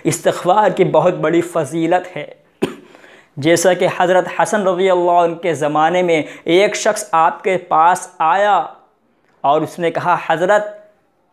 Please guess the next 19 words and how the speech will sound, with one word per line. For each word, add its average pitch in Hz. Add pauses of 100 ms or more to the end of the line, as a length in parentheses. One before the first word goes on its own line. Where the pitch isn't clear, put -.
हमारे 185
यहाँ 190
बाग 196
तो 185
हैं 185
लेकिन 185 (140)
फल 240
नहीं 196
उगते।" 170 (240)
तो -
आपने 160
कहा, 160
"इस्तिग़फ़ार 180
की 180
कसरत 160
किया 143
करो।" - (580)
दूसरा 233
शख्स 226